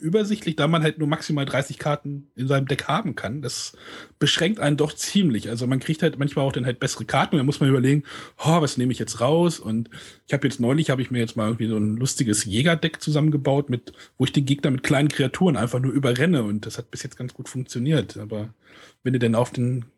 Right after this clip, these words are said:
einen stößt, der die ganzen kleinen Kreaturen immer wegnimmt, halt, dann, äh, geht das ja nach hinten los und dann sch-,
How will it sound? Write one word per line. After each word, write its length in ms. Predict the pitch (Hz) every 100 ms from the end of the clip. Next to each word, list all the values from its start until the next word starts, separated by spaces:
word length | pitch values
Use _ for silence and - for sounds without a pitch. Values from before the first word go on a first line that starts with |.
| _
einen 200 | - 131
stößt, 400 | 143 - 135 151
der 80 | 143
die 140 | 127 127
ganzen 280 | 135 -
kleinen 220 | 127 127 123
Kreaturen 400 | - 117 143 127
immer 200 | 131 120
wegnimmt, 380 | - 170 156
halt, 200 | 151 139
dann, 280 | 127 117 113
äh, 260 | 98 98 107 - - - _ _ - - - - - - - -
geht 140 | 135 123
das 140 | 123
ja 60 | 117
nach 120 | 120
hinten 280 | 135 139 101
los 260 | 98 101
und 60 | 101
dann 160 | 101
sch-, 260 | 101 - -